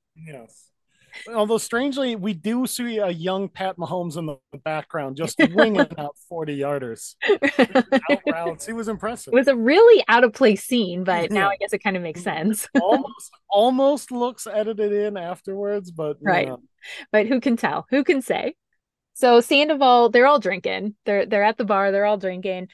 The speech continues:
Speaker 2: Sandoval says
Speaker 1: Wait,
Speaker 2: he
Speaker 1: what
Speaker 2: can
Speaker 1: were
Speaker 2: tell.
Speaker 1: they drinking? It was this weird, clear, I don't think it was vodka they
Speaker 2: I think
Speaker 1: were
Speaker 2: it was
Speaker 1: drinking.
Speaker 2: tequila.
Speaker 1: Oh,
Speaker 2: I think
Speaker 1: they
Speaker 2: they were,
Speaker 1: do
Speaker 2: I think
Speaker 1: say
Speaker 2: it was all
Speaker 1: tequila later.
Speaker 2: tequila.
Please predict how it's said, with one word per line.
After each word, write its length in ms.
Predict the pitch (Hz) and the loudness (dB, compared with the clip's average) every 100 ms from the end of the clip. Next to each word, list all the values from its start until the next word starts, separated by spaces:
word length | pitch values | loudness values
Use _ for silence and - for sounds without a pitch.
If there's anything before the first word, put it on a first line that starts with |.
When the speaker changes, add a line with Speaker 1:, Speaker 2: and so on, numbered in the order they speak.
| _ _ | _ _
Speaker 2:
Sandoval 400 | - 247 254 247 | 0 0 2 0
says 240 | 233 - | 4 2
Speaker 1:
Wait, 60 | 220 | 2
Speaker 2:
he 40 | |
Speaker 1:
what 160 | 190 302 | -4 -4
Speaker 2:
can 80 | - | 0
Speaker 1:
were 80 | 403 | 0
Speaker 2:
tell. 80 | 370 | 2
Speaker 1:
they 140 | 370 | 0
drinking? 840 | 277 - 220 330 403 349 180 117 113 | -2 -8 -4 -4 -4 -4 -4 -4 0
It 100 | 202 | 0
was 180 | 262 294 | 2 -2
this 200 | 302 - | -4 -2
weird, 380 | 208 254 277 - | -2 0 -2 -6
clear, 500 | - - 233 262 254 - - - | -20 -12 -6 -4 -4 -6 -20 -2
I 120 | 220 | 2
don't 180 | 320 - - | 2 0 -6
think 220 | 381 370 | -6 -6
it 100 | 269 | -6
was 200 | 208 147 | -6 -6
vodka 640 | 127 170 262 349 - 233 180 | -8 -6 -4 -4 -4 -4 -2
they 80 | |
Speaker 2:
I 20 | 180 | 0
think 100 | - | 2
Speaker 1:
were 60 | |
Speaker 2:
it 40 | 466 | 2
was 100 | - | 0
Speaker 1:
drinking. 160 | 233 - | -2 -6
Speaker 2:
tequila. 480 | 240 240 139 143 180 _ _ _ _ _ _ _ | -6 -4 -6 -8 -12 _ _ _ _ _ _ _
Speaker 1:
Oh, 640 | 180 202 220 226 226 220 220 | 0 4 6 6 6 6 4
Speaker 2:
I 60 | |
think 80 | 208 190 | 4 4
Speaker 1:
they 60 | |
Speaker 2:
they 60 | 403 | 4
were, 120 | 311 220 | 4 4
Speaker 1:
do 20 | |
Speaker 2:
I 80 | 233 | 4
think 100 | 330 | 2
Speaker 1:
say 40 | 359 | 0
Speaker 2:
it 40 | |
was 160 | 240 202 | 2 4
all 120 | 180 | 2
Speaker 1:
tequila 300 | 165 - 302 | 0 -10 -6
later. 240 | 208 196 151 | -2 0 0
Speaker 2:
tequila. 240 | 143 151 | -2 -8